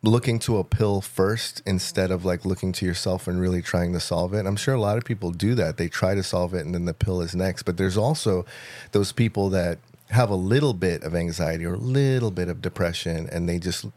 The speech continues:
they see the advertisement on T V and they're like, "Okay, I'm gonna, uh, call about that or ask my doctor about that 'cause I feel a little bit depressed."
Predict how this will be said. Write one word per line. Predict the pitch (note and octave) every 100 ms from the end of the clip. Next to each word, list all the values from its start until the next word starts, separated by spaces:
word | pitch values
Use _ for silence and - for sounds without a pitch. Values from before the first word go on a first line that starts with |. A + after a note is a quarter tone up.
| -
they | C#3+
see | - A#2 G#2+ G2+ - - - - -
the | G2+ F#2 F2+
advertisement | E2 E2+ G2+ G2 - F#2+
on | F2
T | E2 - F2
V | G2 F#2+ F2 F2+
and | F2
they're | F2
like, | F2 E2+
"Okay, | F2+ G#2+ F#2+ F2 - _ -
I'm | F2 F#2
gonna, | F2+ E2+ - C2+
uh, |
call | D2 - F2+ E2+
about | E2+ D#2+ -
that | G2 F2+
or |
ask | F2 F2
my | F2+
doctor | E2+ E2 -
about | E2+ D#2 -
that | A2 D2
'cause | F2
I | F2
feel | F2+ G2
a | F2+
little | F2+
bit | E2+ D#2+
depressed." | - - F2+ E2 - -